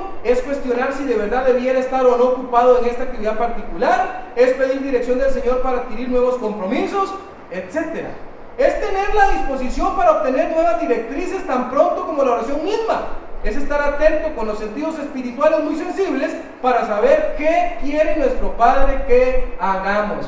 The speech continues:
Pongan atención a este versículo. Primera Pedro cinco cuatro. Pongan atención.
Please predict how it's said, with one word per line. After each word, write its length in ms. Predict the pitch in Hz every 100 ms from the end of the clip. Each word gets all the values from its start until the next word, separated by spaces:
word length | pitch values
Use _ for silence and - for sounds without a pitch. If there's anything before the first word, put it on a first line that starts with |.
| -
Pongan 200 | 277 349
atención 320 | - 262 254
a 20 |
este 140 | - 233
versículo. 380 | 214 208 - - - - - - - - - - -
Primera 340 | 247 285 277
Pedro 220 | 269 269
cinco 240 | 262 247 226
cuatro. 240 | 220 -
Pongan 200 | 277 330
atención. 320 | - 226 175